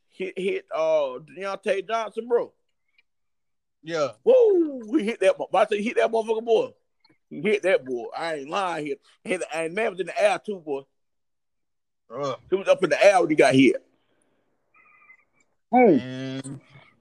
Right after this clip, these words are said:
Speaker 1: He got, he got hit like Mark. Uh, remember how back in the day when Mike, Mike Irvin got hit and landed on his
Speaker 2: Oh.
Speaker 1: neck?
Speaker 2: Yeah.
Speaker 1: Something like that.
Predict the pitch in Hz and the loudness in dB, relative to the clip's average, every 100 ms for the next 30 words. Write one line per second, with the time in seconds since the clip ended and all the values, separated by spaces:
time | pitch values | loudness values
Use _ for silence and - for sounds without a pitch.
0 | _ - 185 175 196 185 170 160 160 180 | _ 4 6 6 6 4 4 4 4 4
1 | 160 156 185 202 180 170 175 175 151 147 | 4 2 4 4 4 4 2 0 -4 4
2 | 170 170 151 143 170 - 156 170 - 185 | 4 4 0 0 -2 -2 -8 -8 -2 0
3 | 185 180 180 185 214 190 - _ _ _ | -2 -4 -4 -4 -6 -12 -12 _ _ _
4 | _ _ _ _ 120 165 190 185 190 185 | _ _ _ _ -4 0 2 2 0 4
5 | 247 135 - _ _ - _ _ _ _ | 4 4 -4 _ _ -20 _ _ _ _
6 | _ _ _ - 147 - _ _ 110 143 | _ _ _ -8 -8 -8 _ _ -4 0
7 | 156 160 160 156 143 135 165 143 135 131 | 0 0 -2 -2 0 -2 -2 -6 -6 -8